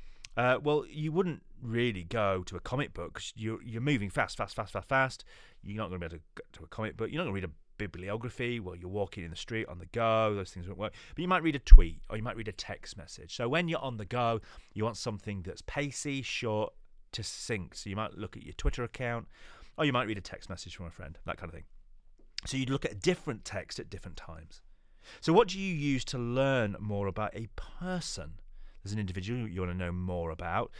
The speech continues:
Well, you could go to a history book if they're written about in a history book. But what would be really interesting is if you go, go to the biblio-, uh, the biography. Have they written a biography about themselves? Is there a book written about that individual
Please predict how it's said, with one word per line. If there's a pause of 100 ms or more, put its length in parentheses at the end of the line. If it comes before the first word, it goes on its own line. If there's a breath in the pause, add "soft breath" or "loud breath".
(200 loud breath)
Well,
you
could
go
to
a
history
book
if
they're
written
about
in
a
history
book. (260 loud breath)
But
what
would
be
really
interesting
is
if
you
go, (200)
go
to
the
biblio-,
uh, (220)
the
biography. (440 loud breath)
Have
they
written
a
biography
about
themselves?
Is
there
a
book (220 loud breath)
written
about
that
individual